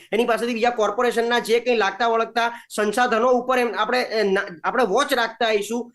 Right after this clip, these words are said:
તો આટલા વર્ષ સુધી એ લોકો ત્યાં ઈ ડબ્લ્યુ એસ ના આ મકાનોમાં કશું જ ના થયું. એટલે કે, અને આમ તો ભાજપનો તો મેનિફેસ્ટો તો આ વખતનો તો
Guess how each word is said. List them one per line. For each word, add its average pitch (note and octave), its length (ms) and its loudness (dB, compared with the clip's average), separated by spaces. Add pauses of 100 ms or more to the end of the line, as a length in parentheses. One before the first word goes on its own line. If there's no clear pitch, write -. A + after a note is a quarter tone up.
(160)
તો C4+ 60 2
આટલા G#3 360 -2
વર્ષ B3+ 260 0
સુધી C4+ 380 -4
એ A#3+ 200 -2
લોકો C4+ 260 0
ત્યાં C4+ 500 -2
ઈ C4 100 -2
ડબ્લ્યુ C4 300 2
એસ B3+ 100 0
ના C4 80 -2
આ C4 260 -2
મકાનોમાં C4+ 640 -2
કશું C4+ 360 -2
જ C4+ 40 -4
ના C#4+ 180 0
થયું. C4 380 -2 (240)
એટલે B3+ 180 0 (280)
કે, - 80 -4
અને A#3 180 0
આમ F3 200 0
તો G#3 480 0 (400)
ભાજપનો G#3 460 -2
તો C4 100 2
મેનિફેસ્ટો C4 600 0
તો B3 80 0
આ A#3 120 2
વખતનો G#3+ 420 -2
તો G#3 240 -4